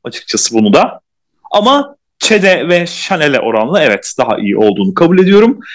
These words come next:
Chanel asıl dediğin gibi bir şeyler yapmaya çalıştı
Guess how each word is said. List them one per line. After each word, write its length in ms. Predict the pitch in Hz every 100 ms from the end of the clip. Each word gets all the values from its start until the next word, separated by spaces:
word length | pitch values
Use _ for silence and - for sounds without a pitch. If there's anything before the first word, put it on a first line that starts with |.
| - -
Chanel 520 | - 214 262 262 269
asıl 520 | 202 - - 131 175 -
dediğin 380 | 151 147 147 143
gibi 420 | 120 110 117 156
bir 60 | 165
şeyler 400 | - 190 190 190
yapmaya 360 | 190 185 190 185
çalıştı 460 | 220 214 - -